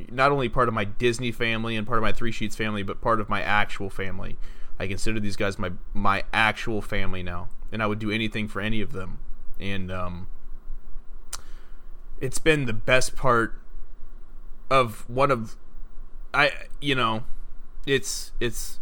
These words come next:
it's, it's hard to put into words. Um, th-, these guys have been a big part of my life now, and you guys have been a big part of my life, and it's been fucking incredible.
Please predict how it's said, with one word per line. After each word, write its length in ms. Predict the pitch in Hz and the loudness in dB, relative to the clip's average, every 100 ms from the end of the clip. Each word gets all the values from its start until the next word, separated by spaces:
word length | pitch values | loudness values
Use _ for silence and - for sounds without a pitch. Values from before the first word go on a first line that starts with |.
| - | 0
it's, 440 | 113 - - - - - - - - - - - - - | -2 -2 -2 -4 -4 -2 -2 -2 -6 -6 -6 -4 -2 0
it's 140 | 113 | 2
hard 300 | 120 113 104 | 2 2 2
to 60 | 104 | 0
put 180 | 110 | 0
into 180 | 104 101 | 4 6
words. 480 | 98 92 90 - - - - - - - | 4 2 0 -2 -4 -6 -6 -6 -6 -4
Um, 440 | 87 85 87 85 - - - - - - - | -4 -2 -2 -2 -2 -4 -8 -8 -6 -6 -4
th-, 140 | 107 107 | -4 -4
these 160 | 104 | -2
guys 160 | 104 98 | -2 -2
have 80 | 92 | -2
been 80 | 98 | 0
a 40 | |
big 240 | 90 101 - | 0 2 2
part 160 | 98 | 2
of 60 | 92 | 2
my 80 | 92 | 2
life 380 | 90 90 - | 0 -2 -2
now, 300 | 92 87 87 - - - | 0 0 -2 -4 -6 -2
and 300 | 104 92 - - - - | -2 0 -2 -2 -4 -4
you 200 | 107 113 | -2 0
guys 280 | 117 110 110 | 0 0 0
have 80 | |
been 120 | 104 101 | 0 0
a 40 | |
big 180 | 101 98 | -2 -2
part 140 | 107 | -2
of 40 | 104 | 0
my 100 | 101 | -2
life, 340 | 98 98 - | 0 0 2
and 100 | 107 | 2
it's 100 | 101 | 0
been 160 | - 98 | 2 2
fucking 600 | - - 107 - 104 104 | 2 2 4 2 0 -4
incredible. 720 | 104 101 - 107 98 95 90 | -4 -4 -4 0 6 6 6